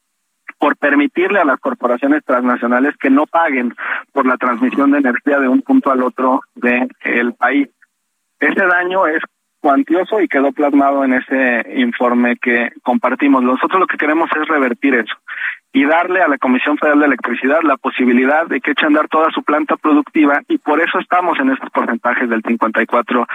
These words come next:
y el cuarenta y seis. Así es que razones técnicas sobran. Con la aprobación de esta reforma, incluso el Centro de Estudios Económicos de aquí, la Cámara de Diputados, planteó la posibilidad de que se generara un superávit de cincuenta mil millones de pesos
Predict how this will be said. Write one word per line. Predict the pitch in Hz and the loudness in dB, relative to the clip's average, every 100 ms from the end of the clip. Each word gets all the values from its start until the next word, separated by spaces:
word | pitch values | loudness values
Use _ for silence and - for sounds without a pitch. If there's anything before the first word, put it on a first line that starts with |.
| - - - | -6 -8 -4
y | 123 127 - | 0 2 0
el | 104 131 123 | -4 -4 -2
cuarenta | 113 110 107 - | -2 -2 -4 -6
y | |
seis. | - - 120 | -4 -6 -2
Así | 135 320 | -2 -2
es | |
que | - 185 | 0 0
razones | 156 165 165 151 | 0 0 -2 -2
técnicas | 165 156 156 135 117 | 0 2 2 -2 -2
sobran. | 147 147 143 147 - - - - | -2 0 0 0 -2 -6 -6 -4
Con | 143 | -2
la | 151 | 0
aprobación | 147 151 170 180 | 0 0 0 -2
de | |
esta | 175 170 | 0 -2
reforma, | 143 147 151 156 | -2 0 0 2
incluso | 139 151 147 | 0 -4 -2
el | 143 | -2
Centro | 143 139 147 | 0 0 2
de | 127 | 0
Estudios | - 139 139 143 | 0 2 2 0
Económicos | - 117 127 135 123 | -2 -2 0 0 -2
de | 117 | -2
aquí, | - | 0
la | 127 | 0
Cámara | 117 127 127 | 2 2 2
de | 113 | 0
Diputados, | 113 139 135 127 135 - - - - - | -2 -4 0 0 0 -4 -8 -8 -12 -2
planteó | 135 135 139 156 170 | 0 2 0 0 2
la | 165 | 0
posibilidad | 139 127 127 120 123 135 | -2 -2 0 2 2 0
de | 147 | -2
que | - | -6
se | 123 | -4
generara | 123 120 123 135 143 135 | -2 -2 0 0 2 0
un | 131 | 0
superávit | - - 127 123 127 143 - | 0 0 0 0 0 -2 -2
de | 123 | -2
cincuenta | 120 117 120 117 123 | -2 -2 -2 -2 0
mil | 131 139 | 4 4
millones | 139 139 143 135 | 4 2 2 0
de | 117 | 0
pesos | 135 143 131 | -2 0 -2